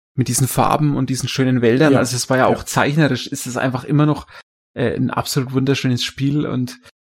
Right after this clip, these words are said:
Speaker 1: ähm, ich kann da wirklich sagen, dass mich das massiv einfach geprägt hat. Also ich kann auch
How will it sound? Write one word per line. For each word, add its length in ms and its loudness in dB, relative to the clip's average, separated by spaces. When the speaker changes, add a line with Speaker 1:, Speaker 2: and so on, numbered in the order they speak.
Speaker 1:
ähm, 440 0
ich 500 -10
kann 460 0
da 240 0
wirklich 280 -2
sagen, 280 -2
dass 140 -2
mich 120 2
das 240 -8
massiv 400 -2
einfach 320 -4
geprägt 400 -10
hat. 280 -12
Also 180 -6
ich 100 -6
kann 180 0
auch 220 -2